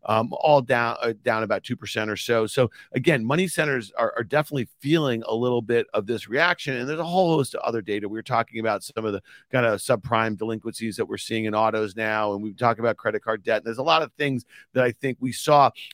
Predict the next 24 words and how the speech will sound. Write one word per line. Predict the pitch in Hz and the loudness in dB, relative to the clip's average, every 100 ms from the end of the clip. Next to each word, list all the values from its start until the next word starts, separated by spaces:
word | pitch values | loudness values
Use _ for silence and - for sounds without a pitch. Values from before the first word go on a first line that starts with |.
| _ | _
out | 139 196 | 4 6
of | 196 151 | 4 0
Q | - 170 | 0 0
four | - 147 - | 4 2 4
earnings, | 170 156 120 | 2 2 0
especially | 113 - 160 160 - 156 147 | -6 -4 -2 -2 -4 -4 -4
if | 117 | -4
some | - 131 | -6 -4
of | |
these | 117 95 | -4 -4
subprime | 123 - 117 123 | -4 -2 -4 -2
lenders | 247 190 139 - - _ | 0 2 0 -2 -20 _
that | 147 | 4
are | 143 | 6
leading | 139 196 190 | 4 4 4
us | 160 - | 0 -2
to | 131 | -6
believe, | 127 139 131 | -4 -2 -2
and | 120 | -2
especially | 120 - - 147 | -2 -2 0 -2
if | 120 | -2
you | 123 | -4
put | - 143 | -2 -4
together | - 123 123 117 | -2 0 2 2